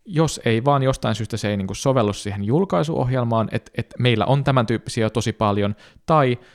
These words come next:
ö, on, on niin, että, että se vaan ei jotenkin nimenomainen se teos ei sytytä, niin sit se ei vaan sytytä. Koska mun mielestä olisi semmoinen vähän niinku kaikkivoipaisuusharha, että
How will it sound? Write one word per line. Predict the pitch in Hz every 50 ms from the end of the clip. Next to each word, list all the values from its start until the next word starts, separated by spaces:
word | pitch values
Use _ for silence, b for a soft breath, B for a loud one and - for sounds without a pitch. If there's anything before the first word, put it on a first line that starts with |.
| B B B -
ö, | 127 110 110 - - - - - - - _
on, | 120 123 120 113 110 - -
on | - 123 120 113 113
niin, | 120 113 113 104
että, | 98 98 - - 87 -
että | - 113 - _ - - - -
se | - 143 127
vaan | 117 117 117 117
ei | 123 120
jotenkin | 131 127 127 117 120 117 123
nimenomainen | 127 139 131 123 110 104 104 104 104 104 107
se | 107 120
teos | - 120 110 107 - -
ei | 107
sytytä, | 110 - 175 156 - 113 - 120 - -
niin | 151 147
sit | - 196 -
se | - - 151
ei | 143
vaan | 160 147 135
sytytä. | - 127 107 - 80 - - 107 b b b b b b b b
Koska | - 127 - - 131 - - - _ - - - _ _ _
mun | 143 143 147
mielestä | 139 127 - - -
olisi | - 123 123 117 -
semmoinen | 131 113 113 113 113 107
vähän | 113 113 113 110
niinku | 110 107 101 -
kaikkivoipaisuusharha, | - - 135 127 - - 110 113 107 101 - 101 107 - 113 - - - 113 104 98 98 101 98 b b b b b b
että | - 120 - _ - 104